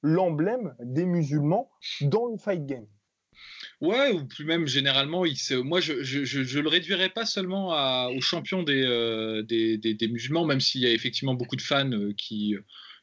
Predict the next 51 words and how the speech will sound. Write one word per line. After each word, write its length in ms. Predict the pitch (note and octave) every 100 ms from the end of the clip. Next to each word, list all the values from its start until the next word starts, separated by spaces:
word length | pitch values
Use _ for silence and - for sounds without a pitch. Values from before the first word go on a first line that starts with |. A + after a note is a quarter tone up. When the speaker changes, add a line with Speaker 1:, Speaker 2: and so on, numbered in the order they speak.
| -
Speaker 2:
qui 120 | -
ont 340 | C3 B2+ A#2
une 80 | A#2
sympathie 480 | A2 C#3+ C3+ C3+ C#3
particulière 500 | C3+ B2 A#2+ C3+ C3
justement 380 | A#2+ - C3 C3
à 60 |
ce 80 | A#2
niveau-là, 260 | B2 D3 G#3+
mais 140 | E3
c'est, 180 | C3 - - - - -
je 100 | - D3
pense 260 | G#3+ A#3+
qu'il 400 | - E3 C#3 D3+
a 80 | E3
un 60 | E3+
côté 340 | - A2+ G3+
contre-culture 840 | - G#3 - G3 F#3+ D#3+ - G3
en 80 | C3+
fait, 280 | - C3+ -
euh, 240 | B2 A#2 A#2+ - -
<laughs> 220 | - -
ça, 280 | - - D#3+ - G#3+
ça, 300 | - E3+ D3+
tu 140 | C#3+
sais, 60 | G3
de 240 | E3 D#3 D3 C#3+ _
Speaker 1:
<laughs> 200 | _ -
Speaker 2:
contre-modèle 720 | A3 G#3 A3 G3 G3+ A3 G3
en 100 | C#3+
fait, 340 | D3+ C3+ - D3
euh, 220 | C3 C3 C3+
Speaker 1:
Oui, 140 | A#3
Speaker 2:
qu'il 100 | D4
a 40 | D#4+
Speaker 1:
complètement. 200 | F3+ G3+
Speaker 2:
réussi 200 | F#3+ A3+
à 120 | F#3+
développer 500 | F#3 E3 F#3 F#3 G#3+
en 140 | F#3
fait, 320 | - F#3 F#3
euh, 200 | E3 D3 C#3
parce 180 | D3
qu'il 80 | -
y 40 | D3+
a 40 |
beaucoup 180 | D3 D3+
de 60 |
gens 180 | C#3 G#3
qui 180 | G#3+ -
l'aiment 320 | C#3+ F#3+ F3